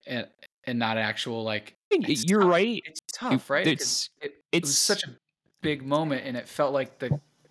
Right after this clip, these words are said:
Speaker 1: I, I guess we, I guess we get that when he, like, can't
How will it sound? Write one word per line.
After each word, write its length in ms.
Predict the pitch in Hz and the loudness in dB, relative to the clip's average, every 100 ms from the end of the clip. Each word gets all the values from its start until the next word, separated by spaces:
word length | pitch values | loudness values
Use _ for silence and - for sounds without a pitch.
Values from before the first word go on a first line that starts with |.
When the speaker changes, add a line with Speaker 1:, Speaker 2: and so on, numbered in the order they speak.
| - _ _ - - _ _ _ _ _ _ _ _ - | -20 _ _ -20 -20 _ _ _ _ _ _ _ _ -6
Speaker 1:
I, 100 | 190 202 | -2 0
I 60 | |
guess 260 | 185 277 285 | 2 2 0
we, 140 | 254 - | -6 -6
I 80 | 170 | -6
guess 260 | 175 254 - | -2 0 0
we 100 | 220 | -2
get 260 | 185 180 - | -2 -4 0
that 400 | 147 143 - - _ _ _ _ - - _ _ _ _ _ _ | 0 0 -2 -12 _ _ _ _ -20 -20 _ _ _ _ _ _
when 160 | 147 143 | -6 -4
he, 280 | 151 151 147 | -2 -2 2
like, 320 | 127 120 - | 0 0 -6
can't 300 | - 151 | 0 0